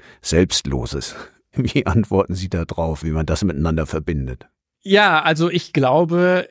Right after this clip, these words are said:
Speaker 2: ehrlicherweise, dass wir in wenigen Jahren gar nicht mehr über grüne und graue Energie reden werden. Ich glaube, das Thema ist mittlerweile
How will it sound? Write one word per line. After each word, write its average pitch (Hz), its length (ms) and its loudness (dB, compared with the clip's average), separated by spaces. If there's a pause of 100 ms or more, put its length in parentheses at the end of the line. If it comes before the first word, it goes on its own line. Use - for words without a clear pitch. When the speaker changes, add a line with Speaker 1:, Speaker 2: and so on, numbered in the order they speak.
Speaker 2:
ehrlicherweise, 156 460 0
dass 139 240 -6
wir 147 440 0
in 147 440 -2
wenigen 147 300 2
Jahren 139 300 2
gar 135 120 0
nicht 143 160 -4
mehr 139 180 0
über 135 260 -2
grüne 139 340 0
und 123 140 -4
graue 143 200 0
Energie 131 300 0
reden 120 320 -2
werden. 123 380 -2
Ich - 80 -12
glaube, 131 180 -4
das 113 220 -10
Thema 147 220 -2
ist - 280 -10
mittlerweile 139 400 -2